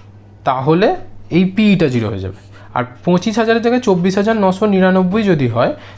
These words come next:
তাহলে এটা কী হয়ে যাবে? জিরো হয়ে যাবে। এবার দেখুন, আপনার লসটা কখন হবে? আপনি এখানে তো একশো প্রিমিয়াম কালেক্ট করে রেখেছেন, তো এখানে এ যদি চব্বিশ হাজার নশো অবধিও যায়, তাহলেও প্রিমিয়াম একশোতেই ক্লোজ হবে, ঠিক আছে?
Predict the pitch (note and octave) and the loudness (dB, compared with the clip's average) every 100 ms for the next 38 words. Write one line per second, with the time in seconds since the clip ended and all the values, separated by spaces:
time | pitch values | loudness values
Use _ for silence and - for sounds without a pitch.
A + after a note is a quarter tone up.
0 | - C3+ D#3 F3+ F#3 F#3+ G3+ A#3 F#4 F#4+ | -4 -2 0 0 0 2 2 2 -2 -6
1 | - A#2+ B2 A2+ G2+ F#2+ G#2+ - - - | -10 -4 0 0 -2 -6 -10 -18 -20 -20
2 | - - F#3 G#3+ D#3 B2+ A#2 B2+ E3 B3 | -20 -4 0 0 0 -2 -2 -2 0 2
3 | B3+ E3+ E3+ F3 - F#3+ D#3+ A#2 G#2 - | 4 4 4 0 0 0 0 -2 -4 -4
4 | A#2+ D#3+ F#3+ G3+ G#3 A3 D3 C#3+ - G3 | -2 0 0 2 0 0 -2 -4 -6 -4
5 | G3+ G3+ G#3 A3 G#3+ G#3 - B3+ C4 G3 | -2 0 0 0 -2 -4 -4 0 0 0
6 | A#2 G2+ - - - - - F3 F#3 D4+ | -2 -8 -12 -18 -20 -8 -4 -2 0 0
7 | C#4 F3+ - - - - E3 G3 A3+ A#3 | 0 0 -2 -8 -18 -2 0 2 0 0
8 | C4+ - F#3 E3+ E3+ G3+ G3+ G#3 A3+ A#3+ | -2 0 0 0 0 0 0 0 2 2
9 | F#3+ D#3+ E3 - A#3 A3+ G3+ A#3+ B3+ F#3 | 2 2 0 0 2 2 2 2 2 2
10 | C3 G#2 B2 - - - - C#3+ D#3 A#3+ | -2 -2 -4 -8 -16 -20 -6 -2 0 0
11 | C4+ F3+ G3 F#3 F3 F3+ G3+ D#4 - C#3+ | 2 0 0 2 4 4 2 0 -4 -6
12 | - - F#3+ G3 A#3 F3+ C3 A2 A2+ G2+ | -6 -2 0 2 0 2 0 0 -4 -8
13 | - - - - - - - - G#3 A3+ | -14 -20 -20 -20 -20 -20 -20 -6 -2 0
14 | D4+ | -2